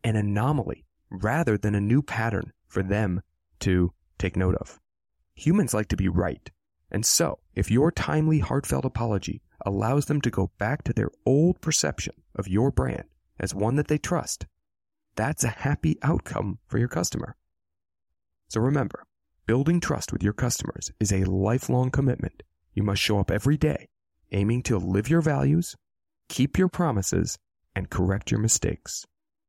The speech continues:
Thanks for listening to the C X Patterns Podcast. If you follow me on LinkedIn, you'll see the newsletter that accompanies each podcast episode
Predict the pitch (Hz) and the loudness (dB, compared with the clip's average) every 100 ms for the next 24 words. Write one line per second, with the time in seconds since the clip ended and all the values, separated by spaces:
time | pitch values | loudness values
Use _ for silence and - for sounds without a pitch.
0 | _ _ _ _ _ _ _ _ _ _ | _ _ _ _ _ _ _ _ _ _
1 | - 127 - 175 156 - 95 - - 95 | -4 -4 0 2 2 2 -2 0 2 4
2 | 117 123 - 101 101 104 - 92 87 - | 2 2 0 -2 0 0 0 -4 -2 -4
3 | - - - - 104 139 - 165 202 156 | -4 -10 -14 -8 0 0 2 0 2 4
4 | 123 110 139 - 180 - _ _ _ - | 2 2 0 2 0 -2 _ _ _ -2
5 | 107 - 110 98 107 185 214 95 - - | 0 2 2 2 4 6 6 2 -4 -10
6 | _ - 98 - - 156 175 175 185 170 | _ -4 -4 -4 -4 -2 0 2 4 2
7 | - - 180 - 127 127 - 127 123 - | -2 0 2 0 -2 -2 0 -2 -2 -2
8 | - - 92 98 | -4 -2 -2 -4